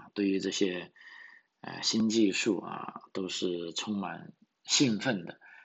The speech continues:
与崇拜的啊，甚至，啊，总是想在这个新技术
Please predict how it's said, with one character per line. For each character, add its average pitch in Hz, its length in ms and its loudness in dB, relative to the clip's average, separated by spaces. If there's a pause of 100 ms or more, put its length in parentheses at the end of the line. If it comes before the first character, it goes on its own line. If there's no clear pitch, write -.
(140)
与 87 320 -2
崇 95 320 -4
拜 120 220 6
的 80 100 -6
啊， - 320 -10
甚 113 300 2
至， 92 380 0 (480)
啊， 90 160 -8
总 90 240 -6
是 123 120 4
想 92 340 0
在 101 120 -2
这 101 120 2
个 98 100 2
新 113 260 2
技 110 160 8
术 92 640 2